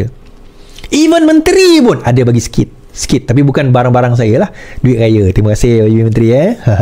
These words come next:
<laughs> Tak, tak, tak, saya tak salahkan menteri. Serius, saya tak salahkan menteri. Dana yang ada untuk N G O ada. Ya, tapi N G O saya lah dia buat program.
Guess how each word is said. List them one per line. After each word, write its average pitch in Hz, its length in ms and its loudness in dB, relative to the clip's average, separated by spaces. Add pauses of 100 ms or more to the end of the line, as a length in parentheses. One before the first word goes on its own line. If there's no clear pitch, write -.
(100)
<laughs> - 400 -8
Tak, 269 180 2
tak, 240 120 -2 (120)
tak, 220 160 -4
saya 214 160 -2
tak 185 80 -2
salahkan 185 400 0
menteri. 147 320 -2 (400)
Serius, 170 400 -2
saya 139 160 -2
tak 131 80 -2
salahkan 123 400 -2
menteri. 107 240 -4 (500)
Dana 202 480 2
yang 196 160 0
ada 196 540 0 (320)
untuk 175 420 2
N 185 140 2
G 202 180 2
O 254 160 2
ada. 127 400 0
Ya, 135 140 0
tapi - 240 -2
N 240 80 2
G 247 100 2
O 277 140 0
saya 277 260 2
lah 302 80 2
dia 285 140 2
buat 262 100 -2
program. 233 480 0